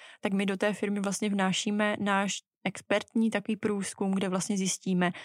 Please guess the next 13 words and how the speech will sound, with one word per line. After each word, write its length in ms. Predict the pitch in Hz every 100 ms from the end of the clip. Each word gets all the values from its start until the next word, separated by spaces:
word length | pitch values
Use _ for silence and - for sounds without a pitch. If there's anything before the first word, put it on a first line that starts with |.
| - -
jak 140 | 208
si 60 | -
ti 120 | 220
zaměstnanci 560 | 208 196 196 202 196 226
stojí 520 | - 190 180 202 247
ohledem 440 | 202 190 190 196
jejich 160 | 202 208
digitální 540 | 190 190 190 190 196
kultury 480 | 190 185 170 185 202
a 80 | 196
jak 220 | 190 190
si 100 | -
stojí 480 | - 202 196 190